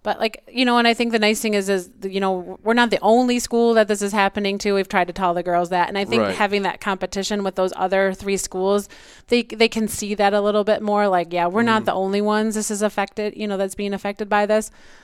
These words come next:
Speaker 1: And, um, and, you know, hopefully they're, like, they're able to kind of reach out to each other. And a lot of 'em are friends so that, you know, they have
Speaker 2: Mm-hmm.
Speaker 1: that, that relationship as well.
Speaker 2: Well, I mean, as a coach, like you said, I know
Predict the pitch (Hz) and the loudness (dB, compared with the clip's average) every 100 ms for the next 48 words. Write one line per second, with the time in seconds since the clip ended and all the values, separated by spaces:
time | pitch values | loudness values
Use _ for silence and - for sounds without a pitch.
0 | - - 196 185 185 180 175 175 175 196 | -20 -2 0 0 0 2 2 0 -4 -8
1 | 190 - 214 208 208 - 202 190 185 180 | -8 -8 -2 -2 -2 -2 0 2 2 2
2 | 175 - _ _ _ _ _ _ 196 196 | -2 -4 _ _ _ _ _ _ -2 0
3 | 190 180 175 156 196 180 165 180 185 196 | 2 0 0 -2 -4 -6 -6 -6 -2 0
4 | 165 - 185 175 175 202 247 254 233 233 | -2 -2 -6 -2 -2 0 0 2 4 4
5 | 214 202 185 185 170 170 170 175 180 170 | 2 2 0 0 0 0 -2 -6 -4 -2
6 | 165 - - 180 170 180 175 143 151 151 | -4 -6 -10 -8 -6 -4 -4 -4 -4 -4
7 | 156 - _ _ 165 180 180 180 170 165 | -4 -8 _ _ -8 -6 -4 -4 -4 -8
8 | 165 165 - 165 160 151 147 165 143 165 | -6 -8 -8 -10 -8 -8 -8 -4 -2 0
9 | 175 190 170 185 175 139 - 147 143 127 | 4 2 2 2 2 2 0 0 0 0
10 | 147 107 - _ _ _ - 135 139 135 | 2 2 -2 _ _ _ 0 2 4 2
11 | 120 | 0